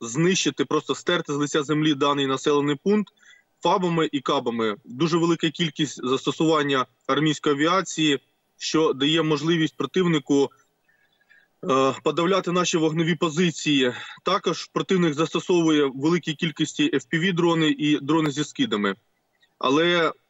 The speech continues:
Сили оборони України роблять все можливе для того, щоб утримувати свої позиції, і сподіваються на те, що західна допомога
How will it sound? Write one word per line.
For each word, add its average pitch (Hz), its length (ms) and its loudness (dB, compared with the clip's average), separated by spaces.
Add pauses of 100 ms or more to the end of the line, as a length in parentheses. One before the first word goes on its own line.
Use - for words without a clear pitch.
(140)
Сили 190 320 2
оборони 185 380 2
України 175 420 2
роблять 156 300 2
все - 180 -2
можливе 156 440 0
для 143 140 0
того, 151 260 0
щоб 143 180 -4
утримувати 147 460 -2
свої 143 260 0
позиції, 143 640 -2 (600)
і 143 360 2
сподіваються 151 720 0
на 147 140 -2
те, 170 180 -2
що 151 340 0
західна 175 480 -2
допомога 170 580 0